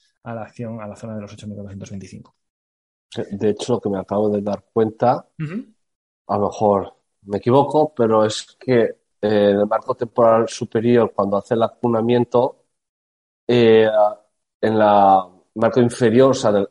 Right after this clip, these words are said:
Speaker 2: en este caso el diario, realmente es un patrón de compra uno que nos va a confirmar que el acunamiento del marco s-,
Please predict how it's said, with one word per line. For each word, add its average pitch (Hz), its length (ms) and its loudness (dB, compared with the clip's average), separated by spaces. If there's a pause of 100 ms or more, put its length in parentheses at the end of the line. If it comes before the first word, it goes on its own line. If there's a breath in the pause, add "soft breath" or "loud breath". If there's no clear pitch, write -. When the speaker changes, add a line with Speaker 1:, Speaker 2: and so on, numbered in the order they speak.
(120)
Speaker 2:
en 95 140 -10
este 101 180 -6
caso 107 280 -2
el 107 100 -2
diario, 120 500 2
realmente 107 400 -4
es - 140 -14
un 110 80 -6
patrón 107 280 -2
de 107 100 -6
compra 110 380 -2
uno 117 320 0
que 113 100 -4
nos 98 180 -6
va 107 80 0
a - 40 -2
confirmar 113 540 -6
que 120 100 -4
el 107 60 0
acunamiento 107 680 -4
del 110 260 -8
marco 110 300 -6
s-, - 200 -12